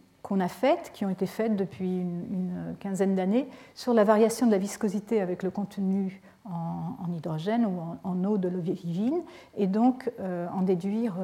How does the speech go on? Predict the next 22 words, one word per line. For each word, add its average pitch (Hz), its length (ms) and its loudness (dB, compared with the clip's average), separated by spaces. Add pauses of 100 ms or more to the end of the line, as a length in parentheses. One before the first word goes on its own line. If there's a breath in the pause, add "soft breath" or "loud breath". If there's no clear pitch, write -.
(120)
des 180 120 -6
conséquences 202 600 -4
sur, 202 380 -8
euh, 170 200 -2 (480 loud breath)
la 180 200 2
viscosité 196 600 2
du 190 120 0
manteau 185 480 0
et 233 40 2
de, 185 180 -4 (400)
de 196 140 -2
la 185 120 2
sténosphère, 202 580 -4 (420 loud breath)
qui, 233 320 2 (100)
euh, 170 320 -2 (640)
qui, 208 300 2
euh, 170 340 2
serait 196 360 0
donc 208 200 2
de 185 80 0
cinq 202 300 -4
cents. 208 320 -2